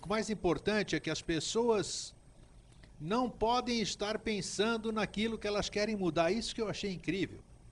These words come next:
E é isso que nós vamos explicar. Não, não falei errado.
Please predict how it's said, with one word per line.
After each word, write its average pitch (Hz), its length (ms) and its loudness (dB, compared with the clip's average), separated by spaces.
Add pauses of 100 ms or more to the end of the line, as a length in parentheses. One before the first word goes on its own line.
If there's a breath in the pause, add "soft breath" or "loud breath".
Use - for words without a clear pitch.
(100)
E 135 120 -4
é 147 80 0
isso 185 340 -4
que - 80 -12
nós 185 200 -4
vamos 165 260 -6
explicar. 143 520 -8 (160)
Não, 147 200 -10
não 160 80 -6
falei 165 340 -6
errado. 107 240 -8